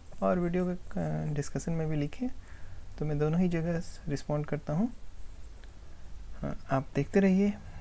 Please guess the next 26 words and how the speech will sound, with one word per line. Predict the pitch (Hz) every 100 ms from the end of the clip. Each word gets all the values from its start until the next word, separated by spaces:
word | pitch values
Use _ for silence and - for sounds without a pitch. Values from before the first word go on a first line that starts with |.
| 151
डब्ल्यूपी | 143 147 156
Themes | 147 160 156
चैनल | 165 175 226 - - - - 135
और | 127 151
इस | 143 -
channel | 143 147
को | 147
subscribe | - - 131 139
कर | - 190
लीजिए। | 175 165 214 - -
मैं | 135
आपके | 131 -
लिए | 127
बहुत | 120 135 143
अच्छे-अच्छे | 139 156 -
themes | 151 156 151 -
लेकर | 156 165
आने | 160 156
वाला | 156 156
हूँ, | 196 226 - - - -
Plugins | 127 127 147 -
भी | 156
हैं | 147 160
मेरे | 160
पास | 175 180 202 - - - -
और | - 196